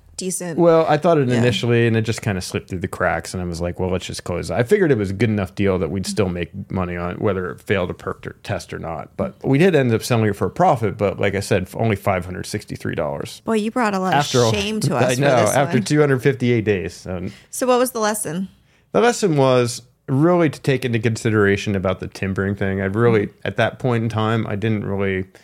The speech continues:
Speaker 2: fully grasp the impact of that.
Speaker 1: Mm-hmm.
Speaker 2: You know, especially the,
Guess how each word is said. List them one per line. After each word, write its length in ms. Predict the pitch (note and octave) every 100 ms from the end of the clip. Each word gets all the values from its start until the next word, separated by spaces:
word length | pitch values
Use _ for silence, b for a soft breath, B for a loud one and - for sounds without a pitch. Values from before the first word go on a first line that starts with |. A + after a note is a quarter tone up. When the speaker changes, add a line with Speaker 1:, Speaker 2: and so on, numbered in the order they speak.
| b
Speaker 2:
fully 260 | - B2 A2+
grasp 640 | G#2 F#2 F2+ G2 - - _ _ _ _ _ -
the 140 | G2
impact 440 | F#2+ - G2 -
of 100 | A#2
that. 240 | A#2 A#2 G2
Speaker 1:
Mm-hmm. 100 | - _ b b b A2
Speaker 2:
You 40 |
know, 260 | G2+ G2 -
especially 520 | - - A#2 B2 G#2
the, 360 | F#2 F#2 F2